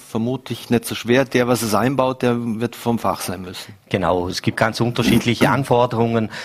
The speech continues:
Speaker 2: und da sind sowohl gelernte als auch ungelernte, äh,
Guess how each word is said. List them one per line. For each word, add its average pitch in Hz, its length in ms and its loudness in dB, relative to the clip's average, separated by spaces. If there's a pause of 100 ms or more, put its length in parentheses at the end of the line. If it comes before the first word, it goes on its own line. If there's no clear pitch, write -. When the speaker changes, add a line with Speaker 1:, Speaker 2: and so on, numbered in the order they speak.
(140)
Speaker 2:
und - 160 -2
da 107 120 0
sind 113 280 0
sowohl 107 300 0
gelernte 104 520 0
als 101 160 0
auch 98 140 0
ungelernte, 95 640 0
äh, 92 140 0